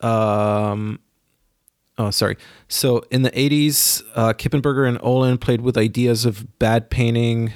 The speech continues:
in an ironic and knowing fashion, looking to challenge, challenge the status quo by making paintings that were even more dumb and meaningless than everyone else's. But bad painting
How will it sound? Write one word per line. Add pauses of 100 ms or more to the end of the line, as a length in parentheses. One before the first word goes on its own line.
(120)
in
an
ironic
and
knowing
fashion, (220)
looking
to
challenge, (240)
challenge
the
status
quo
by
making
paintings
that
were
even
more
dumb
and
meaningless
than
everyone
else's. (300)
But
bad
painting